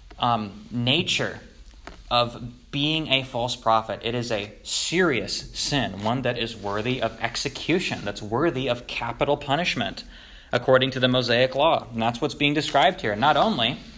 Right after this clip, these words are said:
is execution commanded for being a false prophet, but also in Zechariah here, we're told that the execution is carried out by his mother and father.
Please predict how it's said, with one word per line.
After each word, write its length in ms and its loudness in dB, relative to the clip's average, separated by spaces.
is 200 2
execution 920 2
commanded 640 2
for 260 0
being 280 2
a 60 0
false 300 0
prophet, 600 2
but 160 4
also 540 4
in 220 0
Zechariah 580 4
here, 160 4
we're 140 0
told 340 4
that 120 -4
the 120 4
execution 720 2
is 100 -2
carried 340 0
out 260 4
by 200 4
his 240 0
mother 340 4
and 180 2
father. 520 2